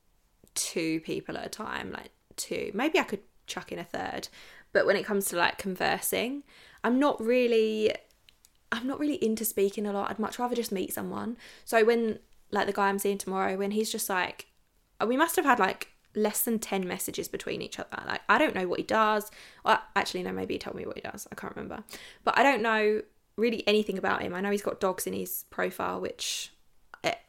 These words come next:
everyone loves a dog, right? <laughs> Um, I don't, yeah, I really don't know much about him, but he was like, pretty quickly, like, "Should we meet for some drinks? Like, maybe we should meet for drinks." I'm like, "Yeah, okay, cool.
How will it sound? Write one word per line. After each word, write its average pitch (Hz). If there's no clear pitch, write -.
everyone 185
loves 185
a 180
dog, -
right? -
<laughs> -
Um, 196
I 226
don't, 233
yeah, 190
I 180
really 202
don't 185
know 175
much -
about -
him, 190
but -
he 202
was 190
like, -
pretty -
quickly, -
like, -
"Should -
we 185
meet 185
for -
some 190
drinks? -
Like, 196
maybe 185
we 185
should -
meet 180
for -
drinks." -
I'm 240
like, 247
"Yeah, 254
okay, -
cool. -